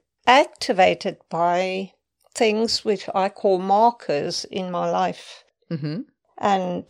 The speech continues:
Speaker 1: also, of course, the word.
Speaker 2: Yes.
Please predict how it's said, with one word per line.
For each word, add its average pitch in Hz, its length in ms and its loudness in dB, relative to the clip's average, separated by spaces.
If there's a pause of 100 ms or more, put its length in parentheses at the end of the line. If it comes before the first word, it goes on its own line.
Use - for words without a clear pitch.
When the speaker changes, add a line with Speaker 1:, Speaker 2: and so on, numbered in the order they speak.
(220)
Speaker 1:
also, 359 260 -2
of 196 120 -14
course, - 340 0
the 202 120 -8
word. 233 500 -4 (320)
Speaker 2:
Yes. 147 480 -4